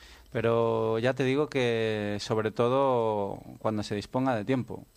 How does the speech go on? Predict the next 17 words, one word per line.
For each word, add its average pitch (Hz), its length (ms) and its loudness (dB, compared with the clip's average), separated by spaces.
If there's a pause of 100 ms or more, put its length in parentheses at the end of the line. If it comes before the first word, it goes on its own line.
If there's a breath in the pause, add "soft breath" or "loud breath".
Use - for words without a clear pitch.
(220)
cuando 98 200 -8
se 95 100 -10
disponga 110 360 -8
de 110 60 -6
tiempo, 113 240 -2
porque 104 220 -2
entiendo 104 380 -4
que 101 440 -6
es, - 280 -20 (1000 soft breath)
que 110 80 -4
es 101 100 -2
bastante 113 380 -4
trabajo. 101 440 -4 (600 soft breath)
Eh, 113 1120 -4 (140)
el 113 180 -4
tema 135 300 0
de 127 680 -2